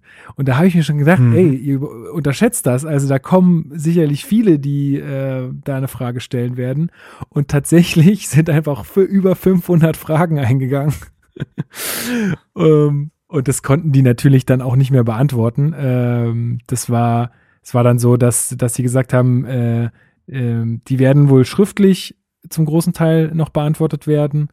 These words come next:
Speaker 1: äh, weil sie sich freuen, dass so ein Interesse da ist, aber äh, dass das jetzt den Rahmen gesprengt hätte. Und das verstehe ich auch total. Tatsächlich wurde aber meine Frage noch vorgelesen,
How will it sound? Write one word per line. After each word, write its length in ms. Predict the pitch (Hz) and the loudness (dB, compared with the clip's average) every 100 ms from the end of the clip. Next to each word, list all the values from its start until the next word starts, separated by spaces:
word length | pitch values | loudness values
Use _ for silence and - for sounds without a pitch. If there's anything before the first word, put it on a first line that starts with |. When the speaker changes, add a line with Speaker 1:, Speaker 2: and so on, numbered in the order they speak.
| _ _ _ _ | _ _ _ _
Speaker 1:
äh, 120 | 139 | -4
weil 600 | 131 127 127 127 127 131 | -2 0 -2 -4 0 0
sie 120 | 131 127 | 2 0
sich 160 | 120 | 0
freuen, 400 | - 127 147 175 | 2 4 6 6
dass 160 | 151 - | 4 4
so 80 | 135 | 2
ein 160 | 135 | 4
Interesse 480 | 135 135 135 151 170 | 2 0 0 0 2
da 240 | 160 156 | 4 4
ist, 120 | 156 156 | 2 0
aber 480 | 135 127 123 123 117 - - _ - | 0 2 2 0 -4 -16 -20 _ -8
äh, 320 | 135 120 117 | -2 0 0
dass 200 | 117 120 | -2 -4
das 160 | - - | -2 0
jetzt 200 | 123 - | 0 2
den 80 | 127 | 2
Rahmen 260 | 120 123 | 4 4
gesprengt 440 | 127 - 120 120 127 | 2 0 0 0 -2
hätte. 380 | 117 127 127 - - | -2 -2 -2 -8 -10
Und 360 | 143 120 117 | -4 -4 -4
das 140 | 123 - | -8 -4
verstehe 300 | 120 - 117 | -2 0 0
ich 100 | 123 | 0
auch 80 | |
total. 400 | 107 113 131 139 - - - | -6 -6 -4 -4 -8 -18 -6
Tatsächlich 520 | 139 131 160 190 151 | -2 2 2 2 0
wurde 180 | 156 151 | 2 4
aber 160 | 139 135 | 4 2
meine 340 | 135 151 147 | 4 4 4
Frage 600 | - 131 120 123 139 160 - | 0 -4 -2 -4 -6 -6 -6
noch 140 | 131 | -8
vorgelesen, 800 | - 160 156 120 120 123 143 | 0 2 2 2 2 0 -2